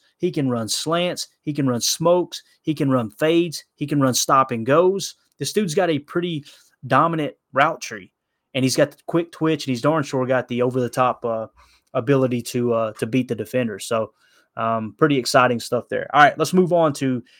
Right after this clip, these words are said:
now, um, we are against Purdue here, and this is going to be, uh, see, Michigan State's actually the number three team in the country here. They're down to Purdue, uh, who is a five and three team. This comes in the fourth quarter. All right,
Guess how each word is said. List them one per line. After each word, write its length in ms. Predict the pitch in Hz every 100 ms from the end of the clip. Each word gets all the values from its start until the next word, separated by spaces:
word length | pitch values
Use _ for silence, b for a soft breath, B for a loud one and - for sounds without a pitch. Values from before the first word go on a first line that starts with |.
| b
now, 440 | - 156 147 123 - _ _ _ _ _ - - -
um, 500 | 123 123 123 123 123 -
we 260 | 135 151
are 300 | 151 135 135
against 340 | 139 127 151 -
Purdue 340 | 147 147 160
here, 400 | 127 123 120 120 _ b b b b -
and 240 | 131 123
this 200 | 123 160
is 140 | 180 147
going 340 | 160 160 151
to 200 | 139 147
be, 480 | 143 139 135 135 131
uh, 400 | 123 120 117 107
see, 220 | 113 -
Michigan 400 | 143 170 175 156
State's 280 | 127 160 151
actually 260 | 139 - 120
the 120 | 107
number 340 | 113 131 143
three 300 | 139 - 147
team 300 | 147 135 139
in 40 | 127
the 60 |
country 360 | 117 135 131 117
here. 120 | 117
They're 140 | 117 147
down 280 | 147 143 131
to 40 |
Purdue, 460 | - 120 135 127 - b b b -
uh, 160 | 117
who 100 | 127
is 100 | 127
a 60 | 123
five 300 | - 131 139
and 120 | 131
three 200 | 127 131
team. 340 | 123 131 120
This 140 | 117 131
comes 260 | 165 156
in 80 | 135
the 80 | 131
fourth 380 | - 147 156 147
quarter. 420 | 143 131 113 120 _ _ -
All 80 | 123
right, 200 | 131